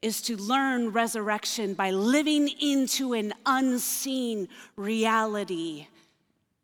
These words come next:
But for many of us, the seen reality of death is far more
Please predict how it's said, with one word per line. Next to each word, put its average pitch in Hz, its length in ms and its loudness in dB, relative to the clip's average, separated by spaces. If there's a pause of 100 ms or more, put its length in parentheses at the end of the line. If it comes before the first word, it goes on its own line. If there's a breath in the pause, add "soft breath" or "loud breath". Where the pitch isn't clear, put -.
(300)
But 233 180 -2
for 226 100 0
many 262 400 2
of 214 160 -2
us, 196 220 -2
the 175 260 -8
seen 254 920 -2 (480 soft breath)
reality 175 800 -6
of 165 200 -12
death 165 500 -14 (1700)
is - 160 -8
far 202 360 -6
more 156 460 -8